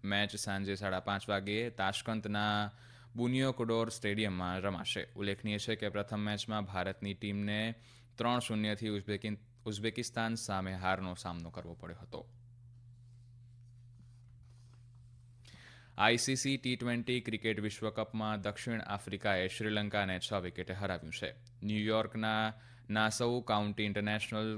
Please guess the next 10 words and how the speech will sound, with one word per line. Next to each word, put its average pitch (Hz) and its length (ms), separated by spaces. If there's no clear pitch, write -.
ક્રિકેટ 104 320
સ્ટેડિયમમાં 101 600
રમાયેલી 90 440
આ 90 80
મેચમાં 92 480
શ્રીલંકાની 98 640
ટીમ 104 260
પ્રથમ 107 380
બેટિંગ 92 340
કરતા 107 520